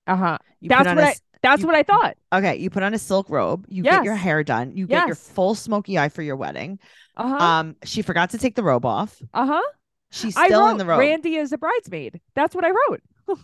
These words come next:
Speaker 2: What? Who did her hair?
Speaker 1: She has the
Speaker 2: Please tell me
Speaker 1: hair
Speaker 2: it was
Speaker 1: and
Speaker 2: her.
Speaker 1: the robe. You
Speaker 2: Please
Speaker 1: know
Speaker 2: tell
Speaker 1: it
Speaker 2: me.
Speaker 1: was her. It was
Speaker 2: <laughs>
Speaker 1: her.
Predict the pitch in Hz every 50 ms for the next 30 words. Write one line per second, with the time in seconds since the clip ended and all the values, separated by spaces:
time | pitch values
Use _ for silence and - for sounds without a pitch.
0 | _ _ _ _ _ _ _ _ _ _ _ _ _ _ _ _ _ _ - 262
1 | 339 403 - - _ _ _ _ _ _ _ _ _ _ _ _ _ _ _ -
2 | 120 - 359 403 - 480 415 381 403 320 - 339 440 554 571 494 339 196 160 147
3 | 147 - - _ _ _ _ _ _ _ _ _ _ _ _ _ _ _ - 285
4 | 294 302 285 269 285 294 277 269 269 269 277 247 - - 226 - 247 196 165 -
5 | 233 214 226 220 - 247 240 233 196 170 156 139 135 139 185 190 240 349 302 175
6 | 147 127 - - - _ _ _ _ _ _ _ _ _ 277 330 339 392 403 -
7 | - 214 190 175 156 - - 151 143 123 80 - _ _ _ _ _ - 330 403
8 | 403 330 - 381 440 392 - 120